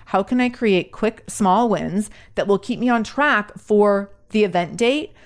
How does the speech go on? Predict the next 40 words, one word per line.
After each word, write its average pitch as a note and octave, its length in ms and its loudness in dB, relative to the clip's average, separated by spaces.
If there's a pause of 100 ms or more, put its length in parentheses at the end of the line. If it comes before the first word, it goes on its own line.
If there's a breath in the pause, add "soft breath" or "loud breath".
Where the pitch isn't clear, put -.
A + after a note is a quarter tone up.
(120)
versus A3 420 0
just A#3 320 -2
looking G3+ 300 0
at F3+ 80 -2
the F3 100 2
event E3 240 -4
date. - 280 -8 (380)
So - 140 0
what G#3+ 220 0
are B3+ 100 0
the C4 160 -2
small, G3 640 0 (200 loud breath)
quick, - 420 -2
simple F#4 480 0
wins G#3 260 0
that G#3 60 -6
you're G3+ 100 -2
creating C#4+ 320 -2
for A#3 80 -2
yourself F3 480 0 (220 loud breath)
where A3 400 2 (320 soft breath)
you G#3 140 -2
will G#3 180 4
ease G#3 260 0
mental F3+ 240 0
space? - 520 -8
And F#3+ 120 -2
so G3 240 0
it F#3+ 140 0
might G3+ 340 -2
be, G3 420 2 (320 loud breath)
you F#3+ 100 -2
know, E3+ 240 -4
taking F#3 240 -2
that - 160 -2
quick - 180 -2
walk. C#4 420 0
It - 100 -10
might F#3 260 -4
be G3 420 0